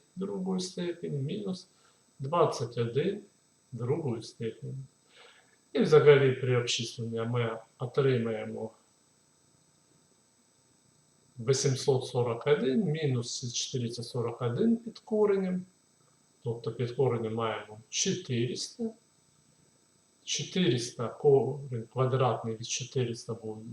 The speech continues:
двадцять, п'ятдесят чотири помножити на двадцять, отримаємо одна тисяча вісімдесят.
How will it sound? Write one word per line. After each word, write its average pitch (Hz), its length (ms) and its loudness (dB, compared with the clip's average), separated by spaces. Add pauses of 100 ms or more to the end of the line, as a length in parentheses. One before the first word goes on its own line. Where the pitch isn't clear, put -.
(500)
двадцять, 196 760 2
п'ятдесят 156 440 2
чотири 127 400 0
помножити 117 600 -2
на 113 220 -4
двадцять, 208 720 0 (640)
отримаємо 180 1120 2
одна 143 360 4
тисяча 156 720 -6 (1000)
вісімдесят. 123 920 -2